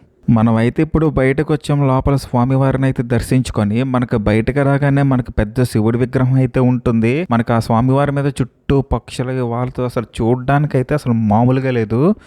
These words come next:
విగ్రహం మాత్రం చాలా అంటే చాలా పెద్దది. ఇది దాదాపు ఒక నూట ఇరవై ఐదు అడుగుల పైన ఉంటుందని చెప్తారు. మనం మాత్రం దాని కింద పెట్టలే ఉంటాం,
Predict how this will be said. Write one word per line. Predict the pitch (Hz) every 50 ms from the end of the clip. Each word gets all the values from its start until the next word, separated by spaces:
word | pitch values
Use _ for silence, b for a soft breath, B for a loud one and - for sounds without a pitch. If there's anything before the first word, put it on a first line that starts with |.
| B B B B B B -
విగ్రహం | 110 107 113 147 170 180 180 170
మాత్రం | 170 165 - 165 160 160 156 - -
చాలా | 135 113 131 143 151 156
అంటే | 156 151 160 160 151 - 143
చాలా | 123 131 139 143
పెద్దది. | 139 - 135 127 127 113 123 131 160 185 196 -
ఇది | 131 120 127
దాదాపు | 113 117 120 110 120 135 139 147 147 - 160
ఒక | 151 143 139 - -
నూట | 139 135 131 127 131 135 123
ఇరవై | 135 131 131 127 127 131
ఐదు | 127 123 123
అడుగుల | 120 120 123 131 135
పైన | 135 - 135 127 127 131 135
ఉంటుందని | 135 139 135 - 147 127 135 135 131 -
చెప్తారు. | 117 110 - 127 113 107 113 120 139 170 180 - -
మనం | 117 117 120 120 120
మాత్రం | 117 117 127 127 151 147 147
దాని | 143 143 139 131
కింద | - 131 135
పెట్టలే | 143 - 139 127 _ - 135 135 139
ఉంటాం, | 135 139 131 123 117 - 120 131 156 196 220